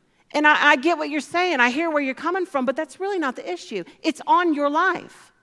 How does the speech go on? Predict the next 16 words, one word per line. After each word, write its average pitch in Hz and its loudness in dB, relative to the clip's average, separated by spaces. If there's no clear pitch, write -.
So 320 4
it's 311 0
your 320 4
responsibility 294 -4
to 262 -6
be 277 0
a 247 0
steward 339 2
of 247 0
the 254 0
life 311 4
that 247 -2
God 240 6
has 226 -2
given 359 0
you, 247 2